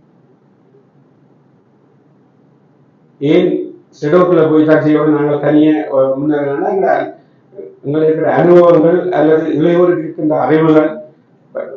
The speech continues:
கனாகாலமா இருக்கின்ற அகன்ற அனுபவங்களையும்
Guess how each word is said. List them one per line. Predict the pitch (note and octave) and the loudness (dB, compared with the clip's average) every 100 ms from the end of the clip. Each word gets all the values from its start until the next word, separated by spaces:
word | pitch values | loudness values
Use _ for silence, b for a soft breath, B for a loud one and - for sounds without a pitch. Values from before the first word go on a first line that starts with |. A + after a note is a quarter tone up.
| - _ - - - | -20 _ -20 -20 -6
கனாகாலமா | - E3 E3 E3 E3 D#3+ | -2 0 2 2 2 0
இருக்கின்ற | D#3+ E3 D#3 D3+ | -2 -2 -2 0
அகன்ற | D3 D#3 D#3 D#3+ D#3 | 0 0 2 0 0
அனுபவங்களையும் | D3+ D3+ D3+ C#3+ B2 A#2+ B2 | -2 0 0 -2 -2 -4 -8